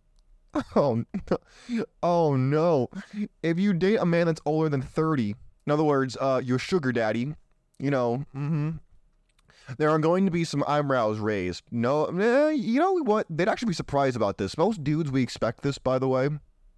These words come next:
Mo-, okay, let me, let me put it to you this way.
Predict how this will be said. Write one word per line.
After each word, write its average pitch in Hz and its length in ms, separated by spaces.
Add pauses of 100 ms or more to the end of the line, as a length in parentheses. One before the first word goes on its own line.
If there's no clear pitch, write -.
(1700)
Mo-, 139 220
okay, 113 240
let 135 180
me, 220 160
let 180 140
me 240 100
put 220 160
it 180 80
to 190 60
you 156 60
this 147 160
way. 95 160